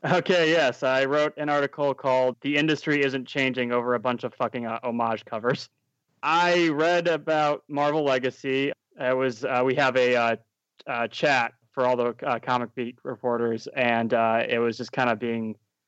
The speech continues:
I actually woke up late, and I sorta saw all these, like, messages, <laughs> and I was like, "Oh,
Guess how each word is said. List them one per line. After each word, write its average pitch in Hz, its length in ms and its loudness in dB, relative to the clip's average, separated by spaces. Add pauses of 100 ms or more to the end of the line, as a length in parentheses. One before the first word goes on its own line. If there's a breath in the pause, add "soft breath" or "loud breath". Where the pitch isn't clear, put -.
(140)
I 151 80 4
actually 196 260 2
woke 175 220 2
up 147 180 0
late, 143 480 0
and 127 160 -4
I 120 80 -2
sorta 131 280 -4
saw 139 360 2
all 131 80 2
these, 131 160 0
like, 120 160 0
messages, 131 600 0
<laughs> 190 100 -2
and 180 100 0
I 139 80 2
was 139 140 0
like, 135 140 -2
"Oh, 143 260 0